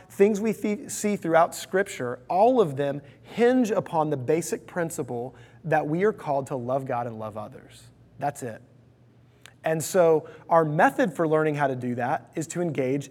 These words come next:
in life together. Let, let's get around others. If I wanna learn how to love them, I should be around people. That's a good way to learn how to love others. I'm gonna have a hard time learning how to love others if I'm just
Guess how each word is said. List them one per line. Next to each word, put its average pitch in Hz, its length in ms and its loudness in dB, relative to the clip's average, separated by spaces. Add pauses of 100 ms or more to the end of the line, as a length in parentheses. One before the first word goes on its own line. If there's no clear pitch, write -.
in 151 160 -2
life 120 280 -4
together. 175 520 -2 (360)
Let, 156 240 -4
let's 180 180 -2
get 165 140 0
around 160 340 2 (140)
others. 160 520 2 (280)
If 139 100 -6
I 160 60 6
wanna 180 200 6
learn 175 220 4
how 190 100 4
to 180 60 6
love 175 300 6
them, 156 300 0 (520)
I 147 100 -8
should 147 220 -6
be 151 160 0
around 160 300 2
people. 190 280 -2
That's 143 200 -2
a 156 40 -2
good 151 180 -2
way 160 160 6
to 170 80 2
learn 175 180 2
how 175 100 0
to 185 60 4
love 185 220 6
others. 123 480 0 (260)
I'm 170 60 -6
gonna 175 100 8
have 180 100 8
a 170 80 6
hard 196 220 6
time 202 240 2
learning 190 240 2
how 185 80 6
to 185 60 4
love 180 200 4
others 156 320 2
if 151 140 -2
I'm 151 120 0
just 160 200 -6